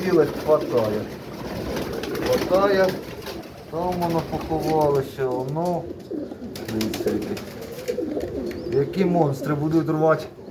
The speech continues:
кагарлицьке небо. І це вже провірено. Років п'ять, мабуть, чи шість я вже з нею працюю.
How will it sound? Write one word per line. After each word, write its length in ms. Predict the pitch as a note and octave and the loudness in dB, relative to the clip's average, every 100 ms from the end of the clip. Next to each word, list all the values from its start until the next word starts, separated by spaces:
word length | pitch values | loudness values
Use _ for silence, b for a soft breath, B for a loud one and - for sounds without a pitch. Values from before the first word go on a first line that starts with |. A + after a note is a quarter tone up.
| - - - - - - - - - - - | -12 -10 -8 -6 -8 -8 -12 -14 -16 -14 0
кагарлицьке 640 | D3 D3+ D#3+ E3 E3 - D3+ | 4 6 6 4 2 0 0
небо. 380 | C#3 A2 G#2+ - - - - - - - - - - - G#3+ | 2 0 0 -4 -6 -12 -16 -16 -14 -10 -10 -8 -10 -8 -6
І 20 | |
це 140 | F#3 | 2
вже 180 | D#3 D3+ | 2 2
провірено. 640 | - E3 F#3 A3 G3 E3 D3+ D#3 - - - - - - | 2 0 2 4 4 4 0 -2 -10 -14 -14 -14 -12 -10
Років 320 | - - C3+ - | -8 -4 -4 -2
п'ять, 240 | - D#3+ | -2 0
мабуть, 360 | A#2+ A#2 A2+ - | -2 -4 -8 -8
чи 60 | |
шість 320 | - - E3+ | -4 0 2
я 60 | D#3 | 4
вже 180 | B2+ B2 | 2 0
з 60 | |
нею 140 | B2+ B2 | 0 -2
працюю. 500 | B2 A#2 - A2+ | -2 -4 -4 -6